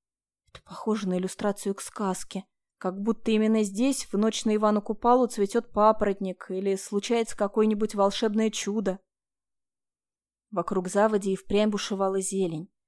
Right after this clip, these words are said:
Тут был и мох, и папоротник, и полевые цветы, и подорожник. Красота, как на картинке.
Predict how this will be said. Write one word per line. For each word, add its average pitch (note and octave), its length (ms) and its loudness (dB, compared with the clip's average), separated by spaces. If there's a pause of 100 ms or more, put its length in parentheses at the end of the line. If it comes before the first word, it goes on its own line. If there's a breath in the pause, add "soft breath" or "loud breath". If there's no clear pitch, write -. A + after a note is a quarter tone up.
(220)
Тут G#3 160 -4
был A#3 220 4
и B3+ 40 8
мох, A3+ 460 6
и G#3+ 40 -2
папоротник, A3 720 4
и G3 60 2
полевые A3 400 4
цветы, A#3 560 0
и A3 60 2
подорожник. G3+ 800 4 (280)
Красота, G#3+ 600 4
как B3 240 0
на B3 100 4
картинке. A#3+ 800 -2